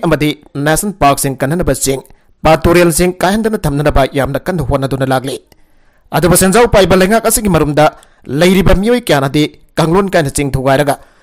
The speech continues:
ꯆꯤꯡ ꯂꯩꯕꯥꯛ ꯂꯧꯊꯣꯛꯂꯒ ꯎꯃꯪ ꯃꯥꯡꯍꯟꯕꯒꯤ ꯊꯕꯛ ꯆꯠꯊꯗꯨꯅ ꯃꯍꯧꯁꯥꯒꯤ ꯂꯩꯖꯔꯛꯂꯤꯕ ꯆꯤꯡꯁꯤꯡ ꯄꯨꯝꯇꯨꯝ ꯇꯨꯝꯍꯟꯅꯅꯕ ꯍꯣꯠꯅꯔꯕ꯭ꯔꯥ ꯍꯥꯏꯅ ꯃꯤꯑꯣꯏ ꯀꯌꯥꯅ ꯍꯪꯅꯕ ꯍꯧꯔꯛꯂꯦ꯫ ꯍꯩꯔꯤꯕꯣꯛ ꯆꯤꯡ ꯑꯁꯤ ꯂꯩꯉꯥꯛ ꯑꯁꯤꯒꯤ ꯃꯔꯨꯝꯗ ꯂꯩꯔꯤꯕ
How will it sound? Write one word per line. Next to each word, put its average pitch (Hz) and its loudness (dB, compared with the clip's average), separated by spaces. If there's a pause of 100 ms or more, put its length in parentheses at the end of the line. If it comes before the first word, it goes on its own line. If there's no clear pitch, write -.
(120)
ꯆꯤꯡ 180 0
ꯂꯩꯕꯥꯛ 185 4
ꯂꯧꯊꯣꯛꯂꯒ 196 0
ꯎꯃꯪ 147 -2 (220)
ꯃꯥꯡꯍꯟꯕꯒꯤ 147 -2
ꯊꯕꯛ 143 -2
ꯆꯠꯊꯗꯨꯅ 143 -2
ꯃꯍꯧꯁꯥꯒꯤ 135 -2 (420)
ꯂꯩꯖꯔꯛꯂꯤꯕ 202 2
ꯆꯤꯡꯁꯤꯡ 220 -2
ꯄꯨꯝꯇꯨꯝ 220 -2
ꯇꯨꯝꯍꯟꯅꯅꯕ 151 0
ꯍꯣꯠꯅꯔꯕ꯭ꯔꯥ 135 2 (360)
ꯍꯥꯏꯅ 180 0
ꯃꯤꯑꯣꯏ 143 0
ꯀꯌꯥꯅ 131 -2
ꯍꯪꯅꯕ 131 -2
ꯍꯧꯔꯛꯂꯦ꯫ 131 -2 (1300)
ꯍꯩꯔꯤꯕꯣꯛ 208 2
ꯆꯤꯡ 254 0
ꯑꯁꯤ 247 0
ꯂꯩꯉꯥꯛ 220 0
ꯑꯁꯤꯒꯤ 208 0
ꯃꯔꯨꯝꯗ 156 0
ꯂꯩꯔꯤꯕ 147 0